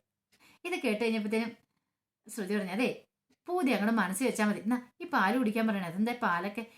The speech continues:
"അവർക്ക് കൊടുത്തതിന്റെ ബാക്കി കുറച്ച് പാലുണ്ടായിരുന്നു, അത് ഞാനും കൊടുത്തോണ്ട് വന്ന്" പറയണം. "ഉം, ഉം, ആയിക്കോട്ടെ, ആയിക്കോട്ടെ, ഇവിടെ വന്ന് ഇരിക്കാൻ പറയണം." അങ്ങനെ ശ്രുതി അവിടെ ഇരുന്നിരുന്നു. പെട്ടെന്ന് ശ്രുതി പറഞ്ഞു, "അതെ, എനിക്കൊരു ഫസ്റ്റ് നൈറ്റിന്റെ മൂഡൊക്കെ വരുന്നതാണെന്ന് പറയണേ.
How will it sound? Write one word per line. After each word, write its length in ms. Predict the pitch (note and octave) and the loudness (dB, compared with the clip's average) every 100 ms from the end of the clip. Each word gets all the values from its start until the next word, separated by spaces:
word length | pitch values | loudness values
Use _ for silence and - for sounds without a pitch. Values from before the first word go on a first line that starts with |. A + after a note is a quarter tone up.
| - | -8
"അവർക്ക് 260 | D#3+ C#3+ D3+ | -4 -4 -2
കൊടുത്തതിന്റെ 380 | G#3+ G3+ G#3+ A#3 | -2 0 0 2
ബാക്കി 280 | G#3+ F#3 G#3+ | 2 0 -2
കുറച്ച് 240 | A3+ A3+ | -2 -2
പാലുണ്ടായിരുന്നു, 600 | A#3 F#3 G3+ G#3+ G3+ F#3+ - _ - | 0 2 4 2 2 -2 -8 _ -2
അത് 120 | E4 | 0
ഞാനും 360 | D4+ G#3+ G3+ B3+ | 4 4 4 4
കൊടുത്തോണ്ട് 340 | A3 G3+ G#3 | 2 2 0
വന്ന്" 160 | A3 G#3 | 2 2
പറയണം. 260 | G3 E3+ - _ _ G#3+ | 0 -2 -10 _ _ 0
"ഉം, 140 | G#3+ G3+ | 0 2
ഉം, 160 | G#3+ G#3 - _ _ - | 2 0 -4 _ _ -10
ആയിക്കോട്ടെ, 360 | F3 F3+ A3 | -8 -4 0
ആയിക്കോട്ടെ, 320 | G3 F#3+ A3 G#3+ - - | 0 -2 -6 -8 -12 -8
ഇവിടെ 160 | E4 | -2
വന്ന് 180 | B3 B3 | 2 2
ഇരിക്കാൻ 300 | A3 F#3+ A#3+ A3+ | 0 0 0 2
പറയണം." 340 | G3 G3+ - - - | 2 0 -4 -14 -14
അങ്ങനെ 260 | F3+ F#3+ G#3 - _ _ _ _ | -8 -6 -6 -10 _ _ _ _
ശ്രുതി 260 | - G3+ G3+ | -10 -2 2
അവിടെ 200 | A3 G#3+ | 2 2
ഇരുന്നിരുന്നു. 420 | A3 A3+ F3 F#3+ - _ _ _ _ - | 2 0 -2 -6 -8 _ _ _ _ -14
പെട്ടെന്ന് 280 | A3+ A3+ B3 - _ _ _ _ _ _ | -8 -6 -6 -10 _ _ _ _ _ _
ശ്രുതി 280 | G#3+ A3 F#3+ | -12 -6 -2
പറഞ്ഞു, 180 | G#3+ G3 | -2 -2
"അതെ, 140 | F#3+ G3+ | -2 -2
എനിക്കൊരു 360 | E3 D#3+ A#3+ B3 | -4 -4 -4 -2
ഫസ്റ്റ് 280 | F#3 - F#3 | -4 -6 -10
നൈറ്റിന്റെ 280 | F3 A3 | -4 2
മൂഡൊക്കെ 360 | C4 F#3+ A3+ C4 | 2 2 -2 0
വരുന്നതാണെന്ന് 360 | B3 A3 A#3 A#3+ | 2 2 2 2
പറയണേ. 220 | A3 F3 | 0 -2